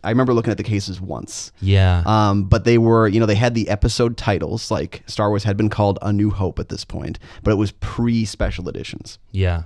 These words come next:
Speaker 1: So I'm, I'm still old enough to remember a time before the special editions, so.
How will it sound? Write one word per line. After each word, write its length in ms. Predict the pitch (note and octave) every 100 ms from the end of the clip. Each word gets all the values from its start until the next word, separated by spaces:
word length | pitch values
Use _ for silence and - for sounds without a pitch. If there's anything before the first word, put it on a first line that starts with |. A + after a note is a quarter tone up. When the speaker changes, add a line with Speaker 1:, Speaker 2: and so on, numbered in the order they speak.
| -
Speaker 1:
So 160 | - G#2+
I'm, 160 | G2 F#2+
I'm 140 | A#2
still 160 | - A#2+
old 180 | A2+
enough 220 | G#2+ G2+ -
to 160 | G#2+
remember 260 | F#2 F#2 F2+
a 60 |
time 240 | F#2+ F#2+ E2+
before 260 | F#2+ F#2+
the 80 | -
special 340 | G#2 - - -
editions, 480 | - - - -
so. 180 | - -